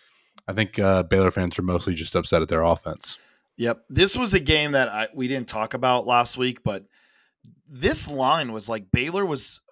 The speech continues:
Speaker 2: Baylor was, like, a five-point underdog or five, no, I think they're, like, five and a half point underdogs. And you look at that line, you're like, "That smells to me," after they just got beat by Texas State.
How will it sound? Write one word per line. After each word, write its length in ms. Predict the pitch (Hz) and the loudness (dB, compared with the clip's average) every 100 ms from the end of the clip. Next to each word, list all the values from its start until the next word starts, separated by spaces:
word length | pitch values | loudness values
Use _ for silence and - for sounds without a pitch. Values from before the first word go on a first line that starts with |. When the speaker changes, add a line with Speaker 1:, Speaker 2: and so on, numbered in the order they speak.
| - - _ _ _ | -20 -20 _ _ _
Speaker 2:
Baylor 280 | 113 151 196 | -2 0 -2
was, 140 | 180 147 | -2 -2
like, 140 | 143 | -4
a 60 | 98 | -6
five-point 600 | - 104 123 - 123 117 | -2 -2 0 -2 -4 -4
underdog 480 | 120 131 135 135 | -6 -4 0 -2
or 80 | 107 | -4
five, 380 | - 113 117 - | -2 0 0 -2
no, 240 | 135 107 98 | -4 -4 -4
I 60 | |
think 140 | 117 160 | -10 -4
they're, 120 | 139 | -2
like, 180 | 110 - | -2 0
five 240 | 120 120 | 2 2
and 80 | 120 | 0
a 40 | |
half 280 | 110 113 - | -2 -2 0
point 240 | - 117 110 | -2 0 -4
underdogs. 600 | 117 123 123 131 131 - _ - - - - - | -6 0 2 2 -4 -14 _ -20 -20 -20 -18 0
And 320 | 147 143 131 - | 0 2 -4 -4
you 200 | 170 202 | 0 2
look 220 | 175 190 | 4 2
at 120 | 165 | 2
that 180 | 156 127 | 2 2
line, 240 | 131 135 120 | 2 2 0
you're 100 | 110 | -2
like, 380 | 104 98 - 101 98 | -2 -4 -12 -20 -6
"That 560 | 123 123 123 113 - | 0 4 4 4 0
smells 680 | - - - 101 90 87 - | -2 0 -2 -6 -10 -10 -10
to 100 | - | -10
me," 260 | 80 69 69 _ | -14 -18 -20 _
after 300 | 107 101 - | -6 -6 -8
they 180 | 101 110 | -6 -4
just 200 | 104 104 | -4 -6
got 220 | 110 98 | -4 -4
beat 160 | - 104 | -4 -6
by 140 | 95 | -6
Texas 340 | 95 104 - - | -6 -6 -6 -8
State. 360 | - 104 117 | -4 -4 -6